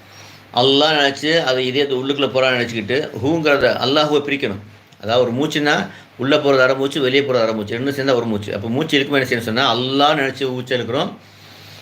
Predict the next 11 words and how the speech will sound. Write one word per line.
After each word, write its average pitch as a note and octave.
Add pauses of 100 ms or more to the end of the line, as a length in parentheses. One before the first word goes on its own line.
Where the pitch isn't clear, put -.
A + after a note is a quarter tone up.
(120)
அந்த B2+
ஹூ E3
பாக்கி D#3
இருக்கு, C#3
மூச்சை D#3
வெளியே D3+
விடும்போது C#3+
இதயத்து E3
மேலேயே D3+
ஹூன்னு C#3
விடுறோம், G2+